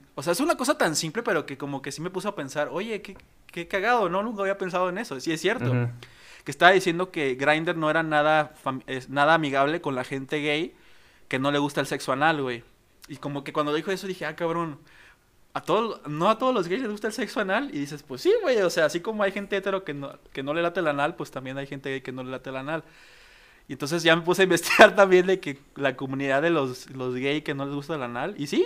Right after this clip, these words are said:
Speaker 1: son va-, o sea, sí son varios. Y sí te dicen de que, ah, o sea, le entramos a todo, güey, de que mamadas,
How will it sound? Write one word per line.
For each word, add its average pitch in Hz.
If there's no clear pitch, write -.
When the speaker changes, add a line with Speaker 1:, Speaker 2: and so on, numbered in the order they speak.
Speaker 1:
son 220
va-, 165
o 143
sea, 143
sí 185
son 180
varios. 156
Y 135
sí 151
te 175
dicen 170
de 147
que, 131
ah, 127
o 127
sea, 143
le 139
entramos 220
a 220
todo, 180
güey, 127
de 123
que 127
mamadas, 143